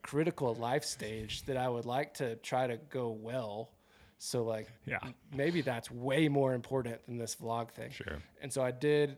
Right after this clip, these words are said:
Speaker 1: a few more episodes, and I, like, publicly cut it off at, uh, vlog thirty.
Speaker 2: Yeah.
Speaker 1: Um,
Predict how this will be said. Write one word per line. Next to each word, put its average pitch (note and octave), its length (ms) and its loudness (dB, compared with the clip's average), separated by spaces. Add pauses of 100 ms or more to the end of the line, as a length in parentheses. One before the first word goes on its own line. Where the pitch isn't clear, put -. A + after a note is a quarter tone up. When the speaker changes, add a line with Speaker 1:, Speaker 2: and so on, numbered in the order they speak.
(140)
Speaker 1:
a C#3+ 80 -6
few E3 220 0
more D#3+ 180 8
episodes, B2+ 560 2
and A#2+ 100 -2
I, A#2 100 -2
like, A2+ 260 -8
publicly C3+ 480 -2
cut B2+ 260 -2
it A#2 120 -4
off A#2 460 -4 (200)
at, A2 300 -6 (220)
uh, A#2 180 -6
vlog A2+ 280 -8
thirty. G2+ 460 -10 (380)
Speaker 2:
Yeah. D#2 120 -10 (460)
Speaker 1:
Um, G#2+ 420 -10